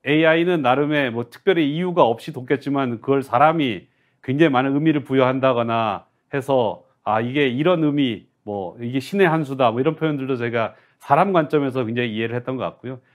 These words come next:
에이아이가 하는 여러 가지 뭐 그게 버그일 수도 있고 혹은 에이아이가 갖고 있는 특성일 수도 있지만 뭐 우리가 그걸 어떻게 해석하느냐에 따라서는 그게 망각, 착각 혹은 어떤 정신 사유 이렇게 이해할 수도 있을 것 같습니다. 다만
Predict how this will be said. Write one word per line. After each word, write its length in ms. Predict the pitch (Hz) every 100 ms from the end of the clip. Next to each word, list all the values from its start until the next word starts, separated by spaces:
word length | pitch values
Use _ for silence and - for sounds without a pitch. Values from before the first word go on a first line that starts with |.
| _ 143
에이아이가 520 | 139 185 196 202 190
하는 200 | 190 170
여러 120 | 139
가지 160 | 143 147
뭐 100 | 131
그게 140 | 131
버그일 360 | 127 143 156 147
수도 200 | - 123
있고 240 | 110 123
혹은 140 | 127
에이아이가 400 | 110 123 123 117
갖고 160 | 107 117
있는 60 | 113
특성일 360 | 165 185 160
수도 160 | - 127
있지만 400 | 107 110 135 165 _ _ _
뭐 100 | 131
우리가 400 | 151 170 170 127
그걸 180 | 120 143
어떻게 300 | 120 - 143
해석하느냐에 520 | 170 190 185 165 139
따라서는 380 | 131 123 123 120
그게 280 | 117 120 110 _ _
망각, 540 | - 113 120 120 92 -
착각 480 | 160 - 139 101 -
혹은 180 | 139 123
어떤 240 | 113 120
정신 340 | 117 127 135
사유 400 | 131 143 135 101 - _ _ _ _
이렇게 360 | 131 135 143 123
이해할 300 | 120 123 120
수도 180 | -
있을 300 | 117 104 135
것 140 | 131 98
같습니다. 360 | 78 92 87 98
다만 380 | 143 160 135